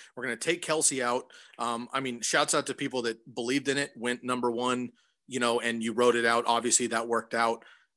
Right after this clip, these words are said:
Other than Kelce, though, who was kind of the, the best, like, you drafted him to be this guy, and sure enough, he was. And honestly, this is a tough one 'cause there's not many guys on this list that were in the top draft picks in draft season on tight ends.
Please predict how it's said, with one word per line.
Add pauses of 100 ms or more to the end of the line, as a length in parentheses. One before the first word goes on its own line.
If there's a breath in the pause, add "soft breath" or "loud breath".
Other
than
Kelce,
though, (160)
who
was
kind
of
the, (220)
the
best,
like, (220 soft breath)
you
drafted
him
to
be
this
guy, (360 loud breath)
and
sure
enough,
he
was.
And
honestly,
this
is
a
tough
one
'cause
there's
not
many
guys
on
this
list (360)
that
were
in
the
top
draft
picks (100)
in
draft
season
on
tight
ends.